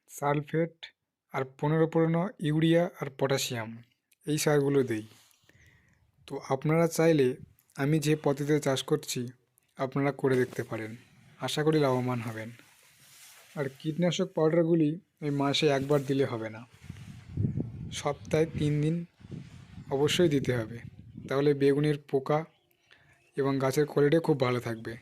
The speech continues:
আর এবছরে অন্য বছরের তুলনায় বাজার একশো গুণ ভালো আছে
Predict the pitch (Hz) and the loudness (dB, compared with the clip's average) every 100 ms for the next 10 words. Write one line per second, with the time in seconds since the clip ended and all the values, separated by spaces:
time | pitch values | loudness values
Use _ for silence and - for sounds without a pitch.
0 | - _ - _ 139 131 135 151 156 156 | -20 _ -20 _ -6 0 2 2 2 2
1 | 135 135 - _ _ _ _ _ _ - | 2 0 -16 _ _ _ _ _ _ -14
2 | 139 156 175 170 156 165 156 147 151 156 | -4 0 2 2 2 0 0 0 2 0
3 | 190 - _ _ 139 127 131 135 143 151 | -2 -10 _ _ -12 -2 2 4 2 0
4 | - _ - - - 196 196 185 131 127 | -8 _ -12 -8 0 2 4 4 4 2
5 | 120 120 - 120 | 0 -2 -4 -10